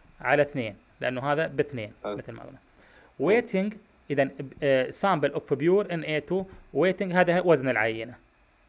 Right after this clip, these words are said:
Speaker 1: أوكي؟ Is dissolved in water and titrated with H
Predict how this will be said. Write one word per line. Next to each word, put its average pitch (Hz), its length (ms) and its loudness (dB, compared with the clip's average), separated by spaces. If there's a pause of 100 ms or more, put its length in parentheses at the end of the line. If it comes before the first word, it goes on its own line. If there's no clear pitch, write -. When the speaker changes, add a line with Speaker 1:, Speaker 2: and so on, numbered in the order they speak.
(140)
Speaker 1:
أوكي؟ 190 300 -4 (680)
Is 202 100 4
dissolved 180 640 -2
in 180 100 0
water 127 380 2 (260)
and 165 260 2
titrated 180 600 -2 (240)
with 185 200 0 (100)
H 170 160 -4